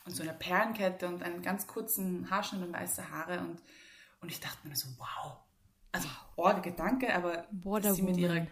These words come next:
Speaker 1: Gehhilfe sich denkt, nein,
Speaker 2: Ja.
Speaker 1: ich zieh meine High Heels an und ich gehe mit diesem Kleid. Weiß nicht, was sie gemacht hat, aber sie sah einfach so toll aus. Und ich bin vorbeigegangen, weil ich halt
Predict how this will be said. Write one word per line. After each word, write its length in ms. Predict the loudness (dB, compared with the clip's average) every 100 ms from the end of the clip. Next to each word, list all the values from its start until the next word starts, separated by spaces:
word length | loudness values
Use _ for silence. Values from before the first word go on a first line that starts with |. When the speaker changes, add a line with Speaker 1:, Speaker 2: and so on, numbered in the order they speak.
| -8 -20 -20 _ _ _ _
Speaker 1:
Gehhilfe 720 | 4 8 12 12 10 8 8 6 2 -14
sich 160 | -10 0
denkt, 300 | 4 6 6
nein, 220 | 4 6
Speaker 2:
Ja. 80 | 6
Speaker 1:
ich 40 | 4
zieh 100 | 0
meine 300 | 0 0 2
High 180 | 4 4
Heels 260 | 4 4
an 260 | 2 2 2
und 100 | -2
ich 100 | -4
gehe 120 | -2
mit 120 | -2
diesem 200 | -2 -4
Kleid. 480 | -2 0 2 2 0
Weiß 160 | 0 2
nicht, 100 | 2
was 120 | 0
sie 80 | -2
gemacht 360 | -2 -2 -4 -8
hat, 160 | -8
aber 140 | -8 -8
sie 120 | -8
sah 180 | -8 -8
einfach 320 | -10 -12 -10
so 380 | -2 0 0 -4
toll 240 | -8 -8
aus. 160 | -8 -10 -12 -16 -18 _ _ _ _
Und 80 | -4
ich 80 | -4
bin 100 | -4
vorbeigegangen, 520 | -2 2 2 2 4
weil 140 | 4 4
ich 120 | 0
halt 180 | -6